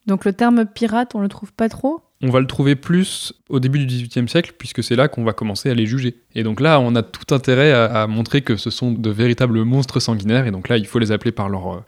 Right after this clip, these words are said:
Speaker 2: leur vrai nom, comme disait Cicéron, donc, euh, les ennemis du genre humain, c'est les pirates.
Speaker 1: Bon, justement, alors d'habitude, je le garde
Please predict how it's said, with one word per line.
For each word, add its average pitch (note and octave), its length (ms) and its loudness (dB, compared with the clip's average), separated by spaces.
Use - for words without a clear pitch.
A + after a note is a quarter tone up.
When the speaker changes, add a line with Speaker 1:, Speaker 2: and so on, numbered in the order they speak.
Speaker 2:
leur A#2+ 180 4
vrai A2+ 180 2
nom, B2 140 2
comme C3+ 200 0
disait B2 220 2
Cicéron, A2+ 400 -4
donc, G#2+ 220 -4
euh, G#2 40 0
les A2 180 0
ennemis B2 200 2
du A#2+ 100 0
genre A2 220 0
humain, G2+ 220 -4
c'est - 180 -6
les A#2 80 0
pirates. - 400 -14
Speaker 1:
Bon, A3 120 2
justement, C#4 420 2
alors G#3 160 4
d'habitude, A3+ 380 2
je - 60 -6
le A#3+ 60 0
garde G3+ 200 -2